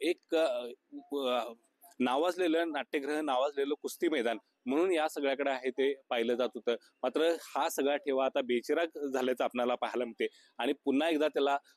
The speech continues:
अ, मूर्त स्वरूप देण्याची गरज आहे, ती या निमित्तानं व्यक्त केली जाते. अ, याची उभारणी आहे, ती पुन्हा एकदा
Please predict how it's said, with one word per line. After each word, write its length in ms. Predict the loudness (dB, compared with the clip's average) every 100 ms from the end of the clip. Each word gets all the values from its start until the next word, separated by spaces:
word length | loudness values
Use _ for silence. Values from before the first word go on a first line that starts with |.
| -6
अ, 140 | -2 0
मूर्त 300 | 0 -2 -2
स्वरूप 300 | 0 0 2
देण्याची 400 | 2 2 0 0
गरज 320 | 2 2 2
आहे, 120 | 0
ती 120 | 0
या 80 | 0
निमित्तानं 420 | 0 -4 -4 0
व्यक्त 280 | 0 0 -2
केली 240 | -2 0 2
जाते. 260 | 2 0 -2 -12 _ -4
अ, 40 | -2 -2 -2
याची 280 | -2 -2 2
उभारणी 400 | 2 4 2 0
आहे, 180 | 0 -2
ती 100 | -2
पुन्हा 300 | -6 -4 0
एकदा 200 | 0